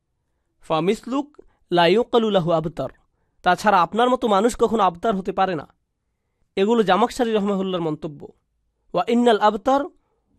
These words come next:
হুয়া শানিউ কাল মুনসা ফিদ দুনিয়া ওয়াল আখিরা আল মুনকতি। যে নিতান্তই নির্বংশ হবে,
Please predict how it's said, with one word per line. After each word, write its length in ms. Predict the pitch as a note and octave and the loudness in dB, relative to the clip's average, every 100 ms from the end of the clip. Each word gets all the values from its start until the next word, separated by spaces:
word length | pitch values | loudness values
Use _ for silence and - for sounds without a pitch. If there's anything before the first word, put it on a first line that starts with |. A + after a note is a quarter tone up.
| _ | _
হুয়া 160 | F#3+ | 0
শানিউ 680 | F3+ A3 A#3 B3 C4 B3+ C#4+ - _ _ _ _ _ _ | 2 4 4 4 -2 -6 -6 -12 _ _ _ _ _ _
কাল 200 | G3+ F#3 | 0 0
মুনসা 540 | F3+ A#3+ B3 G#3+ G#3+ F#4 _ _ _ _ _ | 2 0 0 -2 -2 -4 _ _ _ _ _
ফিদ 300 | _ - F#3 | _ -6 -6
দুনিয়া 340 | E3 B3 B3+ C4 | -4 -4 0 2
ওয়াল 200 | G#3+ E3+ | 2 2
আখিরা 500 | E3+ E3 D#3+ D3 - _ | -2 -4 -8 -10 -12 _
আল 160 | F3 F3 | -2 0
মুনকতি। 500 | A3 A3 D#3+ D3+ - _ _ _ _ _ _ - | 0 -2 -6 -8 -18 _ _ _ _ _ _ -6
যে 200 | D#3+ F#3+ | 0 0
নিতান্তই 500 | E3+ A#3 C4 C4 B3 | 2 0 0 0 0
নির্বংশ 480 | G3+ F#3+ A3+ B3 | 0 0 0 0
হবে, 340 | A#3+ F3+ D#3 | -2 -2 -4